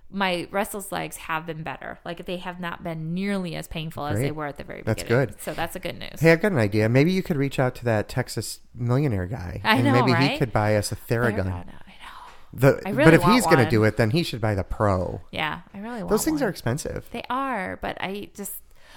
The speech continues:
Speaker 1: like, today we, after, so I did the two miles and then we went for a very long walk today.
Speaker 2: Yep.
Speaker 1: I think we did over six miles. I, I put it in the
Speaker 2: Wow.
Speaker 1: 'cause I put it, like, if you were, like, the driving. So to, the way route we went to the promenade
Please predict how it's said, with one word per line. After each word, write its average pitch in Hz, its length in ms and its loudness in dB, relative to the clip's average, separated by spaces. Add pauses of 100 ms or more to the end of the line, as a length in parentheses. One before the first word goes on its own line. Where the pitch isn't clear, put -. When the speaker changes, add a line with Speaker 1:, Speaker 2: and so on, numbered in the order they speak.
Speaker 1:
like, 208 140 -6
today 254 300 -4
we, 262 160 -2
after, 226 420 -2
so 208 140 -4
I 190 140 -2 (120)
did 190 180 -8
the 220 60 -6
two 262 160 -8
miles 185 400 -4
and 180 80 -10
then 175 80 -8
we 175 80 -8
went 175 220 -10
for 180 180 -6
a 170 60 -6
very 170 320 -2
long 156 500 -6 (160)
walk - 300 0
today. - 360 -8
Speaker 2:
Yep. 101 160 0 (380)
Speaker 1:
I 190 140 -4
think 302 240 -6
we 381 80 -2
did 339 160 -4
over 285 200 -6
six - 280 -10
miles. - 840 -8 (340)
I, 202 240 -2
I 190 160 -4
put 262 280 -4
it 302 120 -2
in 311 160 -4
the 220 320 0 (200)
Speaker 2:
Wow. 107 360 0 (200)
Speaker 1:
'cause 226 200 0
I 208 80 0
put 240 220 -4
it, 247 200 -4
like, 185 180 -4
if 185 160 -10
you 202 80 -10
were, 190 240 -4
like, 175 200 -6
the 180 80 -6
driving. 175 680 -4
So 202 220 -2
to, 190 200 -8 (340)
the 196 80 -4
way 208 280 0
route 208 220 0
we 233 140 -6
went 202 180 -4
to - 60 -16
the 202 80 -8
promenade 160 640 -6